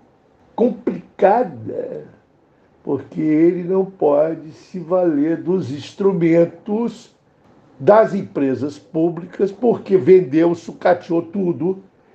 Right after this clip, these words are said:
Volta-se à ideia do Bautista Vidal. Não há pátria sem patrimônio.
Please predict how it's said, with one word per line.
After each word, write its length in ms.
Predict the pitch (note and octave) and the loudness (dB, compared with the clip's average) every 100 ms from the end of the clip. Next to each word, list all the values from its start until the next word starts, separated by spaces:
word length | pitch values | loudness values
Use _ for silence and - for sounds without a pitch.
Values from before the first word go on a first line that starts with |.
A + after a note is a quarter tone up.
| _ | _
Volta-se 880 | C3+ F#3+ G#3 A#3+ B3 - A3 A3 A3+ | 2 4 6 4 2 -2 -4 -4 -6
à 80 | A3 | -4
ideia 520 | G#3+ E3 F3+ F#3+ G3 | -4 0 2 4 2
do 120 | F#3+ | 0
Bautista 680 | F#3 F#3 F#3+ F#3 F3+ E3+ G3+ | -4 -2 -2 -4 -14 -8 -4
Vidal. 520 | F#3 F3+ G3+ F3 G#2+ A2+ _ _ _ _ _ _ _ _ _ _ _ - | -4 0 2 2 -2 -16 _ _ _ _ _ _ _ _ _ _ _ 0
Não 340 | E3+ G#3 G#3 | 4 6 6
há 160 | F#3 F#3+ | 4 2
pátria 800 | - - F3+ F3+ - F3+ F3+ F3 _ _ _ | -2 2 4 4 0 -4 -4 -6 _ _ _
sem 520 | _ - E3 D#3+ - _ _ - | _ -6 -4 -4 -12 _ _ 0
patrimônio. 840 | E3+ E3+ E3+ C3+ C3 A2+ G2+ G2+ | 0 0 -6 -2 -2 -2 -6 -14